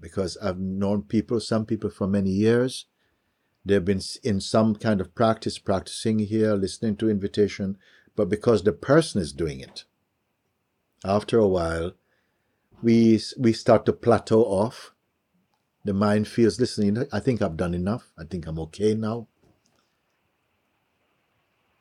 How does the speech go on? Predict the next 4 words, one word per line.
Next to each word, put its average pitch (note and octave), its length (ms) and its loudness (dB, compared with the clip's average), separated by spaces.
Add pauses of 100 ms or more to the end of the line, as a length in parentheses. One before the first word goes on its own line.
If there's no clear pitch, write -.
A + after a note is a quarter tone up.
(680)
But G#2+ 420 0
with G#2+ 420 0
this, - 420 0 (560)
um, F#2+ 520 -2